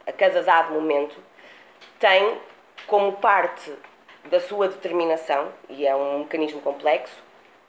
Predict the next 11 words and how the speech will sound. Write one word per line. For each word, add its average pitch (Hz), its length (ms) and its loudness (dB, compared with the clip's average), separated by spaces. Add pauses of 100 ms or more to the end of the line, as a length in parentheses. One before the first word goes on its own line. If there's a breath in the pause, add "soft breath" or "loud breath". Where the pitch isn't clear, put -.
(340)
ahm, 170 720 6 (1500)
o, 208 340 0
aquilo 269 340 0
que 262 80 0
a 247 40 2
sociedade 220 480 2
acha 233 320 0
necessário, 202 680 -2 (220)
a - 80 -4
cada 185 260 4
momento, 185 560 0